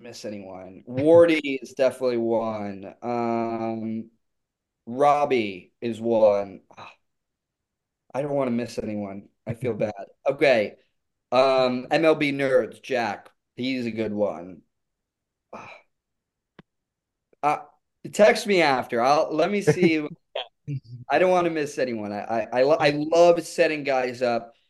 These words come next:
Speaker 1: One, the host of my podcast, his name is Jake Circus.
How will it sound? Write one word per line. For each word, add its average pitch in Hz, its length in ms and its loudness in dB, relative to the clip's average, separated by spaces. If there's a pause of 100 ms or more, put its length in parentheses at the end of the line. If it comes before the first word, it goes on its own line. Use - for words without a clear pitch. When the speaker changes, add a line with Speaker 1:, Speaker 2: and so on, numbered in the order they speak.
(280)
Speaker 1:
One, 139 440 0 (120)
the 135 160 -2
host 180 440 0
of 143 160 -2
my 139 380 -2
podcast, 104 760 -6
his 117 160 -16
name 117 140 -6
is 104 80 -12
Jake 120 260 -4
Circus. 104 760 -8